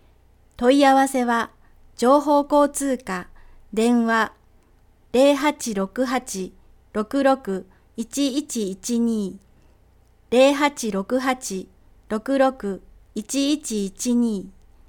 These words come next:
ファックス、零八六八六六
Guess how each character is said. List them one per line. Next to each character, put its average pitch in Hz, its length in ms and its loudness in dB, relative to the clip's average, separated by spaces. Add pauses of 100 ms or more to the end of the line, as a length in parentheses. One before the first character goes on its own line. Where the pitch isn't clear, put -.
(800)
フ 277 60 2
ァ 294 60 6
ッ - 20 -16 (120)
ク 226 120 -10
ス、 185 320 -8 (560)
零 269 280 6
八 285 380 -2
六 196 300 -4
八 247 480 -6 (340)
六 240 300 -2
六 254 440 -2